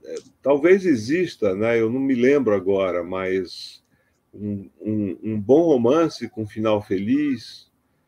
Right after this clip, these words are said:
é mais difícil de encontrar.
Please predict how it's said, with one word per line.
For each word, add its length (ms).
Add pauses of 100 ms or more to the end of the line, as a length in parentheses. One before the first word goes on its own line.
(220)
é 300
mais 260
difícil 580
de 120
encontrar. 600